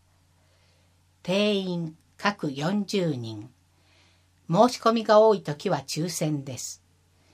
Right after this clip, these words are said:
費用九千五百円。保険料を含みます。申し込み。往復はがき。申し込みは一人一枚。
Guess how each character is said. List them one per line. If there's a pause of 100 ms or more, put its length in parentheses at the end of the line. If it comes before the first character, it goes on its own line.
(500)
費
用 (140)
九
千
五
百
円。 (560)
保 (100)
険
料
を
含
み
ま
す。 (1400)
申
し
込
み。 (1160)
往
復
は
が
き。 (640)
申
し
込
み
は
一
人
一
枚。